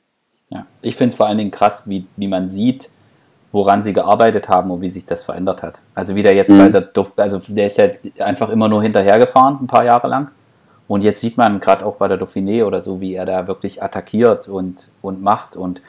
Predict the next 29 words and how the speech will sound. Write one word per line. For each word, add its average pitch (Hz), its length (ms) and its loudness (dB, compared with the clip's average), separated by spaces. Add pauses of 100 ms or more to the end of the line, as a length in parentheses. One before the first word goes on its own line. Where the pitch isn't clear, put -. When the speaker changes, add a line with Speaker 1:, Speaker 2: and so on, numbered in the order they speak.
(300)
Speaker 1:
äh, 95 360 -4
aus 107 240 -2
dem 104 80 -4
Sattel 107 340 0
geht 95 400 -4
und 92 340 -12
also, 98 160 -6
dass 95 160 -8
man 101 100 -4
das 95 140 -8
wirklich, 104 320 -6
Speaker 2:
Mhm. 107 380 6
Speaker 1:
wirklich 117 340 -2
auch 104 100 4
im 95 80 -2
Fernsehen 95 480 0
so 95 140 -4
sehen 113 300 -2
kann, 87 240 -4
was 87 160 -8
sich 87 100 -12
da - 80 -6
verändert 90 400 -4
hat 87 160 -6
und 87 80 -12
ich 85 140 -16
bin 87 80 -6
echt 87 180 -8
gespannt. 87 400 -6